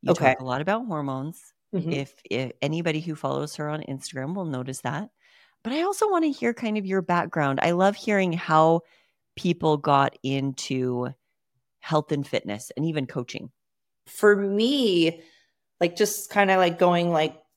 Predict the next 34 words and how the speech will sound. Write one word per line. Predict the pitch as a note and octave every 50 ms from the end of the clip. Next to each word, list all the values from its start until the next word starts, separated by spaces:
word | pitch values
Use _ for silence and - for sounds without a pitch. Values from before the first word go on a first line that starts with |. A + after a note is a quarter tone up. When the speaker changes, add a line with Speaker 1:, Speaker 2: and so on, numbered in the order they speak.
| _
Speaker 2:
way, | - C3+ D3+ E3 E3+ F#3+ G3+ G#3 G3+ G3+ G3 G3
way | F#3+ F3+ F3 E3+ E3+
back, | D#3+ D#3 D3 D3 D3 C#3+ C#3+ - -
like, | D3+ C#3+ - -
I | D3 D#3+ E3 F3+ G3+ G3+
started, | G3 - - - F3 E3+ E3+ E3+ E3+ E3 D3+ -
like, | C#3+ D3 D3 C#3+ C3+ -
getting | D3+ D3+ D3+ D#3 D3+ C#3
into | C3 D3+ D3 C#3+ C3 - - D3 C#3+ C3+
health | - C#3+ C3+ C3+ - C#3+
and | C3 C3
fitness | - C3+ - C3+ C#3 C3+ - -
when | C#3+ C3+
I | C3 B2+
was | B2+ B2+ B2+
in | C3 C3
the | C3
Navy | B2+ B2 B2 B2 C3 C3+ D3+ D#3+ F3 F3+
because | E3+ E3 E3 - - C#3 C3+ B2+ A#2+ B2 - - _ -
I | D3+ D3
didn't, | D#3+ E3 D3+ - - _ - - - - - - E3+ - _ _ _ _ _ _ -
I | E3+
didn't | G3 G#3 G3
really | G3 F#3 F3+
have | F3 D#3
a | C3+
choice | C3 - - C#3 B2+ - - - - - - - _
because | D#3 C#3 - D3+ D3 C#3+ C3+ C#3 C3+ B2+ B2 -
I | - C#3+
had | C#3+ C#3 - C#3 C#3 C#3+ C#3+ C3+ C3+ - - -
to, | D3 C#3+ C#3 C#3 C3+ C3 C3 C3+ C3 C3+
you | C#3+ C#3
know, | C3+ C3 C3+ C3+ B2+ -
run | D3 C#3 C3+ C#3 D3 E3 E3 E3 E3 E3 D#3+ D#3+ D#3+ E3 E3 E3